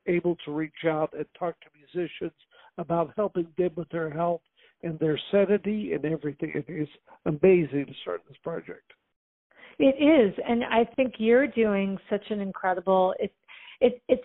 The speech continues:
Speaker 2: such a gift to people because there's, you know, you're, you're focusing on a community that has so many characters and so many people and, and so much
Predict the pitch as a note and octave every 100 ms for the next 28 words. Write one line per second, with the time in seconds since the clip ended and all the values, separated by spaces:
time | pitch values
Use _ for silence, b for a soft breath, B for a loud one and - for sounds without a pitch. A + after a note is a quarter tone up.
0 | - C#4 B3+ A3 G3 B3 C#4+ - - -
1 | - G3+ F#3 F3 - - G3 F#3+ F3+ F#3+
2 | F#3 F3+ F3+ - b b b b b -
3 | G#3+ G3 F#3+ G3 - - - _ B3+ -
4 | G3+ F#3+ F#3 F#3+ F#3+ - F#3+ F#3+ F3+ G#3
5 | G3+ G#3 G#3 G3+ F#3+ F3+ - F#3 F3+ F#3
6 | F#3+ F#3+ F3 F3+ F#3 _ _ A#4+ G3+ F#3+
7 | - A3 A3 G#3 G3+ F3+ F3+ E3 - G3+
8 | E3+ F3+ - G3+ G3 F#3 E3+ F#3+ - F#3+
9 | F3+ F3+ G#3+ G3+ F#3 G3+ - - G3+ F#3+